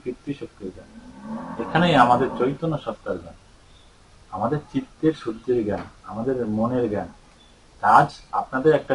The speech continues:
জিনিস জানতে হয়, বলছে, আপনার মনে কয়টি অংশ জানেন? আপনার মন কিভাবে কাজ করে? আপনার তো মন। বলছে,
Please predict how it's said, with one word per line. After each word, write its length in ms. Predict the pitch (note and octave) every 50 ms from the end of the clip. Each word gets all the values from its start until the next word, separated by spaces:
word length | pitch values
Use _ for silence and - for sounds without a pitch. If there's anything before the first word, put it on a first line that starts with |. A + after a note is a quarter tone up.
| A2 A2
জিনিস 200 | A#2+ C3 B2+ - - A2
জানতে 300 | G2 G#2 A#2 A#2 - D3+ B2 A2+
হয়, 200 | A2+ G#2 - - - - - - - - - -
বলছে, 180 | C#3 C#3+ - E3+ D#3 D#3
আপনার 220 | - - F#3 F#3 F3+ E3
মনে 160 | D#3+ E3+ F3+ F#3 - -
কয়টি 260 | D3+ D#3 D#3 - F3 E3 E3
অংশ 140 | D#3+ - - - C3+
জানেন? 240 | B2 B2+ D3 D3 A2 F2+ - - - - - _ - - - - - -
আপনার 260 | A#2 B2 C3 C#3+ C#3 C3+
মন 120 | C#3 D3 D3 C#3+ C#3+
কিভাবে 280 | C#3+ C3 C3 C#3 D3 C#3+ -
কাজ 120 | A#2+ A#2 - -
করে? 120 | E3 D3+ - -
আপনার 180 | - D3 C#3+ -
তো 60 | D3 B2 A2+ G#2+
মন। 140 | G2 F2+ F2 - - - - - - - - - - - - - - -
বলছে, 180 | C#3 E3+ D#3+